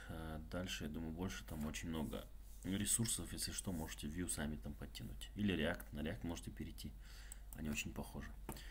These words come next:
Сперва будет React, будет Vue, вы должны, э, ска-, скачать себе Node.js. Node.js это, э, библиотека для того, чтобы вообще все вот эти вот фреймворки джаваскриптовские работали.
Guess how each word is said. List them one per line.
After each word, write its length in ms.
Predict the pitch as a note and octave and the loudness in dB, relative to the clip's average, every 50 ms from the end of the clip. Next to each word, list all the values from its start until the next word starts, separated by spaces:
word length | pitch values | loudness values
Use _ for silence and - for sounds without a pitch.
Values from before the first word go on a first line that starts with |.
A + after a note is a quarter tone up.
| - - - - - - - - - | -6 -6 -6 -8 -8 -8 -8 -6 -2
Сперва 480 | - - - G2+ G#2 G#2 A2+ C3 C#3 C3 | 0 4 6 6 8 8 8 8 8 8
будет 420 | A#2+ A2+ A2+ G#2+ A2 G#2 - - | 8 8 8 8 8 6 6 6
React, 300 | G2+ G#2+ G#2+ A2+ A2 G2+ | 8 8 10 8 8 6
будет 360 | F#2 G2+ G2+ - G2+ F#2+ - - | 2 0 2 2 2 2 4 2
Vue, 240 | G2 F#2 G2 B2+ C#3+ | 2 6 6 6 6
вы 160 | B2 G2+ F#2 | 6 6 4
должны, 640 | - F#2 F2+ F2+ - F#2+ F#2 F#2+ G2+ A2 G#2+ F2 - | 4 4 2 2 2 2 4 6 8 8 8 6 4
э, 240 | - D#2+ D#2 D2+ D2 - - | 0 0 -2 -2 -2 -2 0
ска-, 400 | - - - - - - - - | 0 0 0 0 -6 -6 -4 -2
скачать 400 | - - - - - G#2 G#2 - | -2 -2 0 2 2 4 4 4
себе 340 | - D2 D#2 F2 F2+ E2+ - - - - - | 2 2 2 4 4 4 4 2 -2 -6 -2
Node.js. 720 | - D#2 F2 F2+ D#2 - F2 F2 D#2+ D2+ D#2 - - - - - - - - - - - - - - - - - - - - - - - - - - - - - - - - - - - - - - - - - - | 0 2 2 2 2 2 4 4 4 6 4 4 2 2 0 -2 -4 -8 -8 -8 -8 -10 -10 -10 -10 -8 -8 -10 -10 -10 -10 -12 -12 -10 -10 -10 -10 -10 -12 -12 -12 -12 -12 -10 -10 -10 -10 -10 -10 -12 -12 -8 -4
Node.js 640 | - A2 A#2 A2 A2 G#2+ G#2 G#2 G#2 G#2 G2+ - G#2 | 2 2 2 6 8 10 12 12 12 12 10 8 6
это, 480 | F#2+ - - G2 F2+ F#2 F#2+ - - - - | 6 6 6 8 8 10 8 8 6 2 -2
э, 500 | D2+ D2+ D2 D2+ D2+ D#2 D2+ D2 C#2+ C#2+ - - - - - - - - - - - - - - - - - - - - - - - - - - - - - - - - - | -4 -2 0 0 0 2 2 0 0 -2 -2 -4 -6 -6 -8 -8 -10 -10 -10 -10 -10 -10 -10 -10 -10 -10 -10 -10 -12 -12 -12 -12 -12 -12 -12 -12 -12 -12 -12 -12 -10 2 6
библиотека 760 | G#2 C#3 - B2 G#2+ G2+ - - A#2 A#2 A2+ - G#2+ G2 | 8 8 10 10 10 8 10 8 6 6 8 8 6 6
для 140 | F2+ F2 F2 | 6 4 2
того, 200 | - - G2+ A2 | 2 6 6 6
чтобы 280 | A2 - - F#2 F2 F2 | 6 6 2 0 0 0
вообще 320 | F2 - - - G#2+ F#2+ | -2 0 2 4 4 4
все 320 | F2+ - - - F#2+ F#2 F2+ | 4 2 2 4 4 4 4
вот 180 | E2+ D#2 - | 4 2 -2
эти 160 | E2 D2 - | -4 -2 -2
вот 160 | D2+ D#2 - - | -2 -2 -2 -2
фреймворки 520 | - - F2+ F2 F2+ G2+ G2 - - - | 0 2 2 4 4 4 2 2 0 -2
джаваскриптовские 800 | C#2 E2+ D#2 D2+ - - D2+ - - - F2 - - - - - | 0 0 0 0 -2 -4 -4 -4 -2 -4 -2 -2 -4 -4 -4 -4
работали. 520 | C2 C2 C#2 D2+ D2 - C#2+ C#2+ C#2 C#2 | -4 -4 -4 -4 -4 -2 -2 0 0 -2